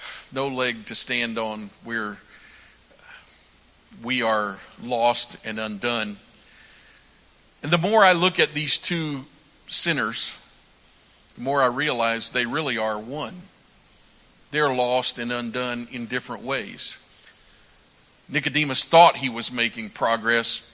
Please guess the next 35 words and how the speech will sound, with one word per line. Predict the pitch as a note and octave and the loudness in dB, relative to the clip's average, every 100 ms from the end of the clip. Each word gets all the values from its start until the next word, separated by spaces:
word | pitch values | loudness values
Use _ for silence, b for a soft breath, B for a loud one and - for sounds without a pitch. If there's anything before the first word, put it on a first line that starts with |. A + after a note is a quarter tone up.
| - | -14
but | - A#2+ | -6 -6
he | A#2+ | -4
wasn't. | A#2 C3 A2 G2+ - - - - - b b b b b b - | -2 -2 0 -4 -10 -20 -20 -20 -20 b b b b b b -10
The | |
woman | A#2+ D3+ C#3+ | 0 2 4
at | C3+ A#2+ | 2 2
the | |
well | A#2 D3 D3 C3 B2+ | 2 6 6 6 2
had | C3+ C3 | 0 0
no | B2+ C#3 C3+ | 0 2 4
idea | C3 B2 D3 C#3 | 4 2 0 0
that | B2 C3 | 2 2
she | - - C#3+ | 2 2 0
needed | C#3+ E3+ A#2+ G2+ - _ _ _ | -2 -2 -2 -8 -20 _ _ _
to | - | -10
make | A2 G2+ - | -6 -6 -6
progress, | A2 G2 F#2+ G2 G2+ - - - B B B B B | -4 -4 -6 -10 -6 -8 -8 -16 B B B B B
other | - D3+ D3 | 0 2 0
than | B2+ C3 A#2 | -2 -2 -2
that | A#2 B2 | -2 -2
no | B2+ C3+ | -4 -4
doubt | A#2+ B2+ B2+ | 2 2 2
her | - B2+ | -2 -2
life | A2 B2 B2+ A#2 - | 2 2 2 -2 -6
was | A2+ A2 | -10 -8
one | A#2+ A#2+ | -8 -8
of | A2 - | -8 -8
turmoil | - B2 B2 A#2 A#2+ B2 | -4 -4 -4 -6 -4 -6
and | G#2 G#2+ | -8 -4
misery | C3 A#2 B2 A#2+ | -2 -2 -4 -6
and | A2 G#2+ | -8 -10
hurt | - C3+ C3+ - | -2 0 -2 -4
and | A2+ A2 - B B | -14 -16 -16 B B
heartache, | - D3 C#3 B2 B2 C3 - | 4 6 6 4 2 0 -6
and | G#2 | -8